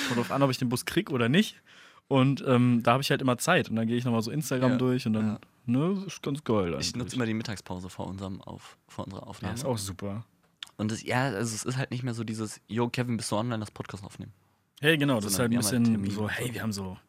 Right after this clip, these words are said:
Speaker 1: an dem Tag um
Speaker 2: Ja.
Speaker 1: achtzehn Uhr dreißig und dann
Speaker 2: Richtig.
Speaker 1: let's go.“
Speaker 2: Wir sind jetzt wichtig.
Speaker 1: Wir sind jetzt auch professionell.
Speaker 2: Auf jeden Fall.
Speaker 1: Das finde ich auch sehr, sehr gut. So, bist du fertig mit deinem Influencer der,
Speaker 2: Ja,
Speaker 1: der Week?
Speaker 2: außer du möchtest noch irgendwie was aus dem Wikipedia-Artikel für, über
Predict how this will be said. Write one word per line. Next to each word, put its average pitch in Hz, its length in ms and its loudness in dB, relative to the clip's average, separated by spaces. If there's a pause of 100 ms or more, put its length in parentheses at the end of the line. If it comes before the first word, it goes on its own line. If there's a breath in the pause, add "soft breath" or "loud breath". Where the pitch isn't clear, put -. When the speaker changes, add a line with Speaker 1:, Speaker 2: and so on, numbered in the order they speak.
(220)
Speaker 1:
an 104 100 -14
dem 110 240 -2
Tag 117 400 -8
um 92 80 -10
Speaker 2:
Ja. - 60 -18
Speaker 1:
achtzehn 104 300 -6
Uhr 107 100 -6
dreißig - 540 -8
und 123 100 -14
dann 117 80 -12
Speaker 2:
Richtig. 104 200 -12
Speaker 1:
let's - 140 -10
go.“ - 260 -14
Speaker 2:
Wir 98 80 -12
sind 98 100 -2
jetzt 95 180 -6
wichtig. - 440 -12 (560)
Speaker 1:
Wir 131 100 -8
sind 175 120 -4
jetzt 135 140 -4
auch 107 100 -8
professionell. 107 640 -4 (600)
Speaker 2:
Auf 98 320 -6
jeden 95 200 -4
Fall. 98 260 -8 (340 soft breath)
Speaker 1:
Das - 140 -10
finde 143 140 -2
ich 117 80 -4
auch 110 100 -4
sehr, 104 180 -4
sehr 95 140 -4
gut. 95 280 -10 (800 loud breath)
So, 107 260 -2 (280 soft breath)
bist - 200 0
du 135 40 -6
fertig 190 280 2
mit 135 120 0
deinem 113 140 2
Influencer 107 540 -2
der, 104 140 0
Speaker 2:
Ja, 190 260 4
Speaker 1:
der 101 40 0
Week? 101 60 2
Speaker 2:
außer 117 360 6 (840)
du 117 80 0
möchtest 117 260 2
noch 113 140 -2
irgendwie 110 300 -2
was 104 140 -2
aus - 140 0
dem 101 100 -4
Wikipedia-Artikel 104 640 -4
für, 98 100 -10
über 101 200 -6